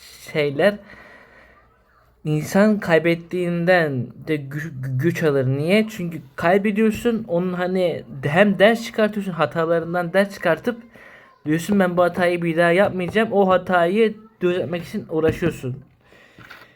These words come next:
O ha-, hatayı tekrarlamıyorsun ve daha iyi, daha iyi ş-, daha iyi şeyler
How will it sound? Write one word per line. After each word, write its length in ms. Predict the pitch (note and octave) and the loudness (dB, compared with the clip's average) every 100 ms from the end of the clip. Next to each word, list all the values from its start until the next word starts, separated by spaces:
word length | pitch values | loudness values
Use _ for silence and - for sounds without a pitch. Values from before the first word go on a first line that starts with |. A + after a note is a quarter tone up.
| _ _ _ - _ _ _ - | _ _ _ -20 _ _ _ 0
O 200 | G3 G3 | 2 4
ha-, 200 | F#3+ F#3+ | 2 -2
hatayı 920 | F3 F3+ E3 D#3 D3+ C3 - D3 D#3+ | -6 0 2 4 2 2 0 -4 -4
tekrarlamıyorsun 1200 | - C3+ D3 D#3 F3+ F#3+ F#3 E3+ F#3+ G3 F#3+ G3 G3 | -6 -6 -4 -2 2 0 0 -2 0 0 0 -2 -2
ve 120 | F#3 | 0
daha 280 | F3 G3+ A3+ | 0 2 0
iyi, 380 | - F3+ E3 | -2 -8 -4
daha 220 | D#3+ F3 A3 | -2 0 0
iyi 260 | G3 A3 | 2 0
ş-, 400 | A3 - - - | -2 -8 -20 -12
daha 280 | D3+ E3+ G#3 | -6 0 0
iyi 320 | D#3 E3 G3 | 0 -2 -4
şeyler 640 | G3 - E3 D#3+ F3+ F3+ | -4 -4 -2 0 4 4